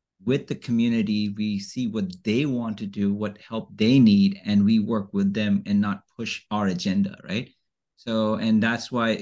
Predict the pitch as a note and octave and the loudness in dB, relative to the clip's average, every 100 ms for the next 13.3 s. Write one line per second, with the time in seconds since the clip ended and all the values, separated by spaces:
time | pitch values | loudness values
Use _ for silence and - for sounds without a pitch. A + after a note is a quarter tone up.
0 | G2+ G#2+ A2 G2+ A2 - G2 - A#2 A2 | -2 0 0 -4 -10 -10 -14 -8 -6 -6
1 | - A2 G2+ G#2+ _ _ _ - G#2+ G#2+ | -6 -4 -2 -6 _ _ _ -6 0 0
2 | G2+ _ _ - A2+ A#2+ A#2+ A2 A2+ A2+ | -2 _ _ -4 0 2 0 0 2 2
3 | A2 A2 A2+ G2 - A2 G#2 G#2+ G2 G#2+ | 4 2 0 -2 -6 -8 -6 -6 -4 -2
4 | G#2+ G#2 G2+ G2 - - G2+ G2 - _ | 0 2 2 0 -2 -6 0 0 -2 _
5 | _ _ A2 A2 G2+ A2 G#2+ G2 F#2 F2 | _ _ -4 -2 -2 0 2 2 0 -6
6 | E2+ - - - G#2 G2 F#2+ - - _ | -16 -18 -14 -8 -2 -2 -2 -4 -14 _
7 | _ _ _ _ _ - C3 C3 C#3+ C3 | _ _ _ _ _ -2 -2 0 0 2
8 | A#2 A#2 A#2+ A#2 A#2 G2+ G#2+ G2 G2 G2 | 2 2 2 2 2 0 -2 0 0 -2
9 | G2+ - _ _ _ _ _ G#2 G2 G2 | -6 -14 _ _ _ _ _ -4 -2 -2
10 | G2 G#2+ G#2 G2+ A2 A2+ G#2+ - G#2+ G#2+ | -4 -6 -6 0 0 0 -2 -8 -10 -6
11 | G#2+ G#2 G#2 G2+ G2+ G#2 G2 G2+ G2 G2 | -4 -4 -2 -2 -4 -6 -2 -2 -2 -4
12 | G2 G2 F#2 G2 - A2 - G2 - - | -4 -6 -4 -6 -6 -8 -6 -8 -8 -2
13 | A2+ G#2+ G#2 | 0 2 -2